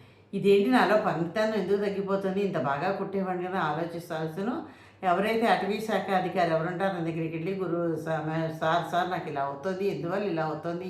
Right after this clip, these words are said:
ఏంటి?" నేను అంటేను, "అవును, నువ్వు మొదటి రోజు శభాష్ కూడా అనిపించుకున్నావు నా చేత,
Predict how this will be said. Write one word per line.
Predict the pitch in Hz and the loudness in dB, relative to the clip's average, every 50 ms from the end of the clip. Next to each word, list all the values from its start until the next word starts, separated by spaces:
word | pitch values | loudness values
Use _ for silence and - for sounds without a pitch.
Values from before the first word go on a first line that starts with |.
| 170 | -6
ఏంటి?" | 156 151 127 - - 190 202 226 226 - - - - - - - - | -6 -6 -8 -8 -6 -6 -6 -6 -8 -10 -16 -20 -20 -20 -18 -10 -6
నేను | 185 185 185 202 214 233 226 214 170 135 139 143 | -2 0 2 4 4 4 4 4 2 2 0 0
అంటేను, | 147 147 - - - 196 196 226 233 | -2 -2 -2 -2 -2 -2 0 2 2
"అవును, | 208 180 185 214 240 254 | 2 2 2 4 6 6
నువ్వు | 247 220 185 170 | 6 4 4 2
మొదటి | 165 156 160 160 160 - | 2 2 2 0 0 0
రోజు | 220 214 208 - | 0 0 -2 0
శభాష్ | - - 156 147 156 180 196 - - - - | 0 0 0 4 6 6 6 4 4 0 -2
కూడా | 202 202 202 | 0 0 2
అనిపించుకున్నావు | 196 180 165 180 170 170 - - 196 185 185 185 | 0 0 -2 -4 -6 -8 -6 -4 -2 0 0 0
నా | 180 175 165 - | 0 0 -2 -2
చేత, | 175 170 170 - | -2 -2 0 2